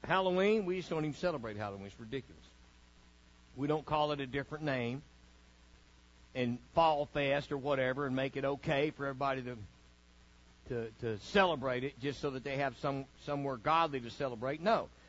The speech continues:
You need to teach them that you don't make allocations for Satan.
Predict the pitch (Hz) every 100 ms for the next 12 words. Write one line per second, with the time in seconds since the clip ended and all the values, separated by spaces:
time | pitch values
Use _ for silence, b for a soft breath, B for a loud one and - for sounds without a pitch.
0 | b - 165 180 147 139 214 233 - 156
1 | 151 170 - b 165 175 151 185 117 220
2 | 226 220 - - - - - - 180 208
3 | 196 - 196 196 175 208 233 220 - 160
4 | 160 - 170 - - 240 226 - 139